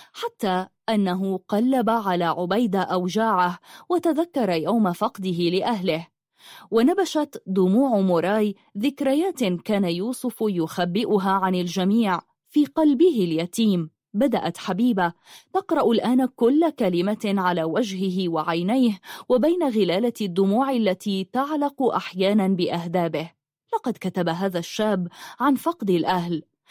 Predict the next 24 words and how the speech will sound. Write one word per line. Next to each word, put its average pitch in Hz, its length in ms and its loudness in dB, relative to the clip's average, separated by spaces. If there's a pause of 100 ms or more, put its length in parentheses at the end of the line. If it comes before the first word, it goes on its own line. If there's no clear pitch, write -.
(240)
عبر 302 360 2
عما 247 360 2
يعتمل 220 680 0
في 190 180 -6
صدره 240 580 -2
في 330 280 2
رواياته. 190 800 0 (280)
ما 415 100 2
زال 285 360 0
تائها 175 420 -2
في 180 220 -6
دروب 190 360 0
الحياة. 180 580 -2 (520)
ترى 226 380 0 (600)
هل 269 200 -2
أتى 427 200 0
هنا 247 380 4
لينقذ 202 640 0
أحدهم، 185 800 0 (320)
أم 214 140 4
هو 277 260 2
نفسه 254 640 0
في 156 200 -4
حاجة 202 400 -2